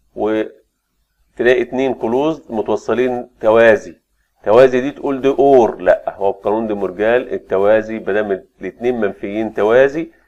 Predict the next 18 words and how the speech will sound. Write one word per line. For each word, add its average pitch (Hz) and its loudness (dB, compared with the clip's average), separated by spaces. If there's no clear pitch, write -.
اتنين 117 -2
منفيين 113 -2
توازي 104 0
وبعدها 101 4
نوت 131 0
اتكلمت 123 -2
عنها 139 4
بالاف 117 -8
بي 101 -8
دي. 80 -16
حتى - 2
انت 110 -2
اهو 123 2
لو 92 4
جيت 113 -2
حولت 113 2
دي 92 -16
اهي، 92 -6